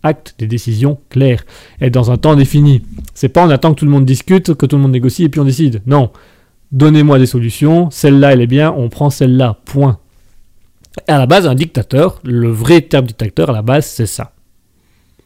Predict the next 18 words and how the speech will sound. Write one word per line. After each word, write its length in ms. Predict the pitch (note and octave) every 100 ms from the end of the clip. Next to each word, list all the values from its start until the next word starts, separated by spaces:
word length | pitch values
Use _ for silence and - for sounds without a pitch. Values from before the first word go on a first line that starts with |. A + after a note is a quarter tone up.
| -
Je 40 |
sais 60 | B2
pas 80 | D3+
si 160 | C#3
tu 80 | A#2+
connais 240 | B2 A2
ça, 200 | G#2 G#2+ F#2+
c'est, 140 | B2
euh, 380 | G#2+ A2 A2 A2 G#2+ _ - - _ -
ça 160 | C#3+
vient 180 | C#3 E3
de 140 | D3+ B2+
la, 560 | B2 A#2+ A#2+ A#2 A#2
ça 160 | - C3
vient 180 | D#3 C#3+
de, 280 | B2 A#2 A2+
de 120 | A2+
Rome. 300 | F#2+ A2